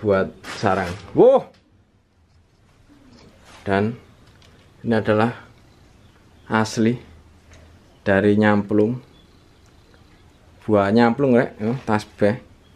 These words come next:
Iki properti syuting, biyen. Pas nge konten.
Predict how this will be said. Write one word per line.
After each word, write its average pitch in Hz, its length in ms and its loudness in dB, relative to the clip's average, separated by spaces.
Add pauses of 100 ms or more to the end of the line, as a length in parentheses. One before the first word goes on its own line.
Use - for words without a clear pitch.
(360)
Iki 131 240 0
properti 139 400 -2
syuting, 127 480 0
biyen. 113 220 -2 (1900)
Pas 110 160 -8
nge 107 240 -4
konten. 104 560 -2